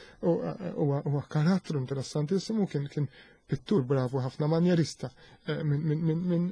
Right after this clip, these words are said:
minn Firenze, eh, manjerista, ġifieri da kellu palett, kellu kuluri, eh, bright ħafna, l-aħmar, l-oranġo, l-isfar, ġifieri kellu palett wiesa, wiesa ħafna,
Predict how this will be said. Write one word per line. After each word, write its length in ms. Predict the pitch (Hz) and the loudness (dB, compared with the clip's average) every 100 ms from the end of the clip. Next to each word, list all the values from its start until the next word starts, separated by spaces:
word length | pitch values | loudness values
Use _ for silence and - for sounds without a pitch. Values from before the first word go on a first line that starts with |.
| - | -2
minn 180 | 185 160 | 0 2
Firenze, 560 | 214 226 196 185 202 190 - - | 4 6 6 4 2 0 -6 -12
eh, 360 | - 170 151 165 | -4 -2 -2 -4
manjerista, 600 | 151 143 160 151 - 139 | 0 2 2 2 0 -4
ġifieri 280 | 139 147 | -2 -2
da 100 | 143 | 0
kellu 300 | 139 160 147 135 - 170 | 0 0 -2 -4 -6 -10
palett, 420 | - 156 170 139 | 0 2 4 2
kellu 240 | 165 156 | -2 -2
kuluri, 460 | 147 170 185 165 139 | 0 2 2 2 0
eh, 480 | 127 - - - - - 190 151 | -4 -14 -20 -18 -16 -10 -6 -2
bright 440 | 160 180 185 - | 2 4 2 2
ħafna, 400 | 185 170 180 175 165 143 151 151 156 165 160 - - - | -2 0 2 2 2 2 -2 -2 -6 -10 -10 -12 -20 -14
l-aħmar, 480 | - 156 120 147 151 | -2 0 0 0 2
l-oranġo, 540 | 151 151 165 151 147 151 | 2 4 4 2 2 2
l-isfar, 440 | 170 - 170 160 | 2 0 0 2
ġifieri 200 | 151 147 | 2 0
kellu 220 | 160 156 | 0 -2
palett 420 | - 170 160 139 | 0 2 2 0
wiesa, 520 | 180 185 175 143 - 151 | 0 2 4 2 -2 -2
wiesa 380 | 151 151 226 | 0 0 0
ħafna, 320 | 170 160 185 | 0 0 -2